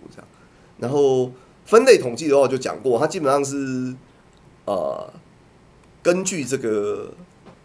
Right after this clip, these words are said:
分类，然后对这个向量做这个功能这样，OK。所以它这边它会依据性别来对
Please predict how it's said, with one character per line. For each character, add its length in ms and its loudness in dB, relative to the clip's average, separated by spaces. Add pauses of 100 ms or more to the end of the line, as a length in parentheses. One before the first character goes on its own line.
(120)
分 300 0
类， 220 0 (680)
然 100 -10
后 320 -4
对 600 -2 (1080)
这 120 -4
个 100 -8
向 260 0
量 240 -2
做 500 -6 (300)
这 100 -8
个 100 -12
功 260 -8
能 80 -12 (160)
这 60 -16
样， 80 -20 (720)
OK。 120 -20 (420)
所 140 -8
以 40 -6
它 140 0
这 80 -4
边 140 -2
它 140 2
会 240 0 (140)
依 160 -8
据 260 -6
性 360 -6
别 340 -8 (540)
来 200 -4
对 640 -2